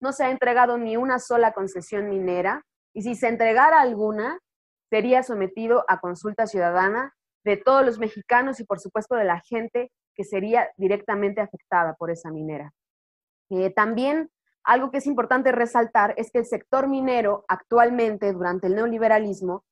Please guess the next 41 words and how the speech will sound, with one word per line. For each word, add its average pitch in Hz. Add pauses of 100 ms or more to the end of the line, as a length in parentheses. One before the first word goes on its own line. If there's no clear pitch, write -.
(180)
más 294
que 311
a 285
la 269
producción, 233
se 233
dedicó 180
a 190
la 180
especulación 240 (320)
y 226
muchas 262
veces 262
las 214
minas 262 (1120)
que 185
tenían 226
concesiones 214
por 165
cincuenta 233
o 240
cien 254
años, 247
pues 269
no 349
producían 320
nada, 294 (220)
se 247
dedicaban 269 (340)
a 269
ganar 254
dinero 269
en 254
las 180
bolsas 226
de 202
valores, 220
principalmente 214
de 185
Estados 220
Unidos 233